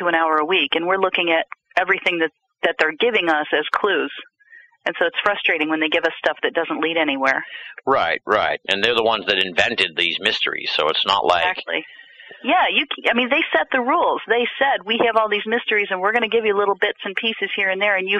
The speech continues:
Speaker 1: figure it out." Well, if they start throwing in bits and pieces that aren't parts of the puzzle, that's very frustrating for people.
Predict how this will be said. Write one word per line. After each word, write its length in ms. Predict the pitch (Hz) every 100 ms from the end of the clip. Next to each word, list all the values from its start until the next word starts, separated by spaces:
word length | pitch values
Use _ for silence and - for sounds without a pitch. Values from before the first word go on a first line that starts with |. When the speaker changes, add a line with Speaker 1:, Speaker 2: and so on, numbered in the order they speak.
| -
Speaker 1:
figure 260 | 214 185 175
it 80 |
out." 320 | 196 233 160 -
Well, 220 | 190 190
if 80 | 196
they 100 | 247 240
start 220 | 262 226 -
throwing 280 | 220 208
in 100 | 208
bits 180 | 202 208 -
and 120 | 160
pieces 380 | 220 226 208 175
that 120 | 175 185
aren't 220 | 196 175 _ -
parts 160 | 196 190
of 60 | -
the 80 | 175
puzzle, 480 | 220 247 196 165 170 _ _ _ -
that's 160 | 226 202
very 220 | 220 240 202
frustrating 500 | 185 175 175 156 151
for 80 | 151
people. 260 | 156 120